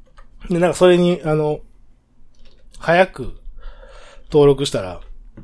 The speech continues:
あ、いつからやったっけ？二月からやったかな？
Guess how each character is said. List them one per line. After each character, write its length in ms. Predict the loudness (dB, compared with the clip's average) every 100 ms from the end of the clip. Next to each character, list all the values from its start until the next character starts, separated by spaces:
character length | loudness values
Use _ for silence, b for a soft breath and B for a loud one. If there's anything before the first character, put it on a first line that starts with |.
| -18 -20 -20 _ _ _ -16 -16 -12
あ、 60 | -10
い 100 | -10
つ 60 |
か 80 | -4
ら 60 | -4
や 60 |
っ 20 | -4
た 60 |
っ 40 | -10
け？ 60 |
二 140 | -6 -6
月 180 | -6
か 80 | -10
ら 60 | -20
や 40 |
っ 40 | -20
た 80 |
か 80 | -20
な？ 80 | -20